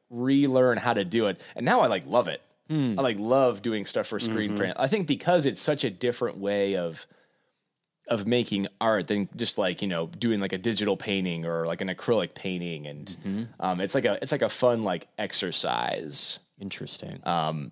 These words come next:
Speaker 1: and plus I just love the way it turns, like, how, how it looks when it turns out, like, just, like, the big, blocky, vibrant colors. And it's, yeah, it's a fun process,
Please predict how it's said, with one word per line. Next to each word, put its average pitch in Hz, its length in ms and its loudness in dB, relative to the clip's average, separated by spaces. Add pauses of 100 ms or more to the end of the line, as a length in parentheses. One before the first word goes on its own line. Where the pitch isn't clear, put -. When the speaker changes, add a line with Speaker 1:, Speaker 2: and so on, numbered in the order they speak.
Speaker 1:
and 160 100 0
plus 254 160 4
I 123 60 2
just 123 160 -2
love 101 160 2
the 101 60 -2
way 98 180 4
it 98 160 -4
turns, 117 460 -2
like, 101 160 -4
how, 113 180 0 (160)
how 113 160 0
it 87 60 -6
looks 104 220 -2
when 110 100 -2
it 98 80 -2
turns 110 300 -2
out, 117 260 4
like, 85 140 -4
just, - 120 -6
like, 98 140 -2
the 92 80 -4
big, 101 420 -2 (680)
blocky, 98 540 0
vibrant 87 560 0
colors. 95 840 0
And 78 400 -8
it's, - 340 -4
yeah, 85 420 0
it's 113 160 -2
a 110 60 0
fun 107 280 0
process, - 720 -2